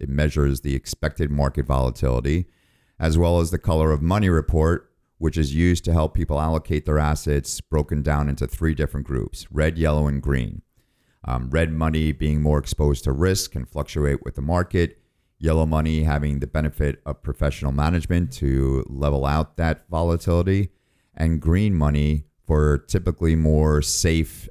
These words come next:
and dependable assets for, um, income as well. Uh, we also touch base on how to prepare for a volatile market by having an investment strategy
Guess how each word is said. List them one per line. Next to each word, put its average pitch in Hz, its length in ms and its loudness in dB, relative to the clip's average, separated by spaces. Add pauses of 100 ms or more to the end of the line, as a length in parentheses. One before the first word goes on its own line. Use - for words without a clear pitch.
and 73 520 -2
dependable 71 800 0
assets 71 420 -2
for, 64 640 0
um, 60 540 -4 (160)
income 71 340 -2
as 62 160 -2
well. 57 340 -2 (840)
Uh, 69 180 -2
we 82 120 4
also 95 240 2
touch 82 340 -2
base 82 300 0
on 71 400 0 (640)
how 90 120 2
to 98 100 2
prepare 85 480 2
for 78 200 0
a 73 60 0
volatile 78 640 0
market 71 600 0
by 71 140 0
having 73 360 0
an 69 60 0
investment 78 520 -2
strategy 71 840 0